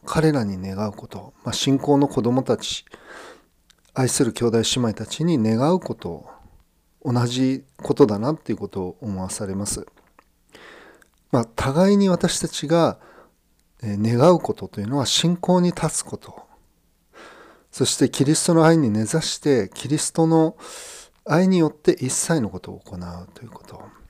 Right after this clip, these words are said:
まあ、そのことなんですよね。で、これは、まあ、当然私が兄弟姉妹に願うことだけではなくて、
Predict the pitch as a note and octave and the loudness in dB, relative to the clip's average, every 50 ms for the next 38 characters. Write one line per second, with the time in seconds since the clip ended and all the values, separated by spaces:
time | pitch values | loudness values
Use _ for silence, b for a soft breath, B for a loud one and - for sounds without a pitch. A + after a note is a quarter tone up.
0 | _ _ _ _ _ _ - B B B B B B B B B _ - G#2 - | _ _ _ _ _ _ -20 B B B B B B B B B _ -6 -4 -2
1 | - A2+ A#2+ A#2+ - C#3 C3 - - C3+ C3 B2+ A2+ F#2 F2 E2 E2 - - - | -2 -2 -2 -2 -2 -2 -2 2 2 2 2 2 0 -2 -6 -10 -14 -14 -14 -14
2 | - - F2 E2 F2+ F2+ F2+ F#2+ G2 - - - - - - - - - - - | -14 -14 -14 -16 -14 -14 -14 -14 -16 -18 -20 -20 -20 -20 -20 -20 -20 -20 -20 -20
3 | _ _ _ b b b b b b b b b b b b b b b _ _ | _ _ _ b b b b b b b b b b b b b b b _ _
4 | _ - E3 - E3+ D#3+ D#3+ D#3+ D#3+ D#3+ E3 D#3 B2+ - - C#3+ C3+ B2+ C3 C3 | _ -8 0 4 8 8 10 10 10 8 8 6 6 6 4 4 4 4 2 0
5 | C3 C3+ C#3 - - _ - C3 - D#3 D3 - - - F3+ G#3+ G#3 G3 - - | 0 0 -2 -6 -8 _ -4 -2 0 0 0 0 -2 0 2 4 4 4 2 0
6 | - - - A2 G2+ G#2 G2+ - - _ _ - - - - A2 G2+ G2 F#2 F#2 | -6 -6 -4 -4 -4 -4 -6 -10 -12 _ _ -10 -8 -4 -4 -4 -4 -4 -6 -6
7 | F#2+ G2 G2+ G#2 G#2 G2+ - - - - G2 - - A2 G#2+ G2 - G#2+ F#2+ G2 | -6 -4 -4 -2 -4 -4 -6 -10 -14 -16 -16 -14 -12 -12 -10 -8 -8 -8 -6 -8
8 | F#2 F#2+ G2+ - - - - - D3 C#3 B2+ A#2 | -10 -12 -14 -16 -20 -6 0 2 4 4 2 2